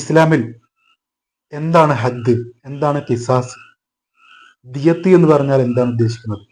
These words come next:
ഇതൊക്കെ അറിയാൻ നിങ്ങൾക്കും താല്പര്യം ഉണ്ടാവും. അതുകൊണ്ട് നമ്മുടെ ഈ ചാനൽ, അൽഹാദി വോക്കൽസ് എന്ന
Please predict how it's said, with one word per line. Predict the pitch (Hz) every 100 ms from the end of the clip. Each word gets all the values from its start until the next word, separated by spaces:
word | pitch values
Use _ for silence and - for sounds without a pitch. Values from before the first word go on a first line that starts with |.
| _ _ _ _ _ _ 135
ഇതൊക്കെ | 147 147 143
അറിയാൻ | 147 143
നിങ്ങൾക്കും | 143 147 143
താല്പര്യം | 123 127 123
ഉണ്ടാവും. | 117 120 120
അതുകൊണ്ട് | 120 127 131 156 - _ _ _ _ _ _ _ _ _ _
നമ്മുടെ | 123 131 131
ഈ |
ചാനൽ, | 127 123 110 117 - _ _
അൽഹാദി | 120 120 139 139 131
വോക്കൽസ് | 127 131 127
എന്ന | 120